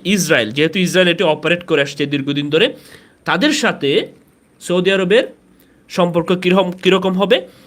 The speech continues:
এবং তাদের সাথে যুক্তরাষ্ট্রের দীর্ঘদিনের যে কোয়ালিটেটিভ মিলিটারি এজ, সংক্ষেপে কিউএমই,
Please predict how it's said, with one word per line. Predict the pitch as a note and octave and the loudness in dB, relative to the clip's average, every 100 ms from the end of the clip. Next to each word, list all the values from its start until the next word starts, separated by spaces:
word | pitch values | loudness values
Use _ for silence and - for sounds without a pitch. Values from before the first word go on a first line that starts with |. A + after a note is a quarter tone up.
| - - - - | -20 -20 -20 -6
এবং | D#3+ F#3 - | -4 -4 -4
তাদের | E3+ C#4+ | -2 -2
সাথে | D4 A#3 E3+ | -2 0 -2
যুক্তরাষ্ট্রের | D3+ D3+ A#3+ A#3 G#3+ E3 C3+ C3 _ _ - | -2 -2 0 0 0 -2 -2 -8 _ _ -8
দীর্ঘদিনের | D#3 E3+ G#3 G3 F#3+ | -4 0 0 2 0
যে | E3 F3 D3 C3 - - - - | 2 2 2 -2 -14 -20 -20 -4
কোয়ালিটেটিভ | F3+ F#3 F#3 F#3 G3+ G3 G#3 F#3 | 2 4 2 2 -2 0 -4 -4
মিলিটারি | E3 F3+ F#3 G3+ G3 - | -4 -2 0 0 -2 0
এজ, | D3 C#3+ - - _ - | 0 -2 -8 -18 _ -6
সংক্ষেপে | - F3 F3+ E3+ D#3+ | -2 2 2 2 2
কিউএমই, | D#3 - G#3+ A#3 - F#3 F3+ F#3 F3 F3+ D#3 | 0 0 2 2 0 2 0 -2 -2 -2 -2